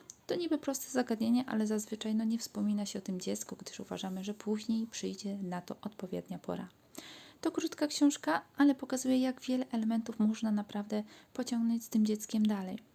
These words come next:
Na kolejnej stronie mamy też rysunki kuli ziemskiej, mamy obrazki pór roku. W ten sposób też ćwiczymy z nim zagadnienia, z którymi w szkole, no, później może nawet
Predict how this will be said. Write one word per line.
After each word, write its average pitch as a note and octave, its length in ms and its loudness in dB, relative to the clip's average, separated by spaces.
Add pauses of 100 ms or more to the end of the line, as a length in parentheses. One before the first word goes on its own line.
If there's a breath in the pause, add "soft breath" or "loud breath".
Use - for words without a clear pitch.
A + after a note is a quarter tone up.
(760 loud breath)
Na C4 140 6
kolejnej D4 340 8
stronie C4+ 340 4
mamy B3 240 4
też G#3+ 200 -4
rysunki G3 420 -4
kuli G3+ 280 -2
ziemskiej, G#3+ 680 0
mamy E3+ 300 -4
obrazki - 440 -6
pór A3 220 0
roku. A3+ 500 -2 (320 loud breath)
W - 40 -20
ten D#4+ 160 -2
sposób C4+ 340 -4
też G#3+ 160 -4
ćwiczymy F#3+ 480 -4
z - 100 -8
nim G3 140 0
zagadnienia, A3+ 720 2
z - 100 -4
którymi A3 400 0
w - 60 -10
szkole, A3 520 -2
no, E4 160 4 (340)
później G3+ 280 2
może G#3 380 0
nawet F#3+ 400 -4